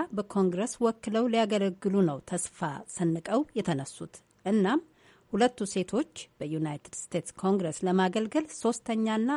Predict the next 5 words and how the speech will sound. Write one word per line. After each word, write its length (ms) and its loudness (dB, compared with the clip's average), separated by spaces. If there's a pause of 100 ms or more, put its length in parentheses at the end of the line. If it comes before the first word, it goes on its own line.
(120)
አራተኛ 560 0 (220)
ሙስሊም 440 -2 (120)
አሜሪካውያን 800 -2
ነው 100 -2
የሚሆኑት። 460 4